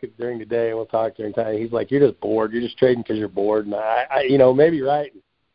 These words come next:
We were just talking, to switch gears a little bit, and we'll get Brian on, uh, here in a minute, but we were just talking, uh, damn, Andy, look what's happening in crude oil. I mean, holy smokes. What are we,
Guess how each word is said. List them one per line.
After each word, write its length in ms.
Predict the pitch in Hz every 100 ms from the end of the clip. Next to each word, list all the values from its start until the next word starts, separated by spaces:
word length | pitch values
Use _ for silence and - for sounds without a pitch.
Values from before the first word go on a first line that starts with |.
| _ _ -
We 120 | 151
were 80 | 160
just 160 | 139
talking, 340 | - 143 156 127
to 80 | 110
switch 280 | 143 -
gears 260 | 123 139 127
a 40 |
little 180 | 123 117
bit, 200 | 113 120
and 80 | 120
we'll 100 | 120
get 160 | 120 113
Brian 340 | 113 120 117
on, 240 | 110 110 104
uh, 200 | 101 104 107
here 100 | 117
in 60 |
a 20 | 113
minute, 160 | 123
but 80 | 110
we 120 | 120
were 80 | 127
just 200 | 117 -
talking, 380 | 117 123 117 104 _ _ _ _ _ _
uh, 220 | - - -
damn, 280 | 127 120 107
Andy, 180 | 110
look 180 | 120 131
what's 140 | 143 127
happening 280 | 127 113
in 20 | 95
crude 260 | 127 139
oil. 260 | 117 - - -
I 40 | 98
mean, 220 | 92 - -
holy 380 | 127 139 113 - -
smokes. 320 | 123 131 117
What 100 | 127
are 40 | 131
we, 160 | 104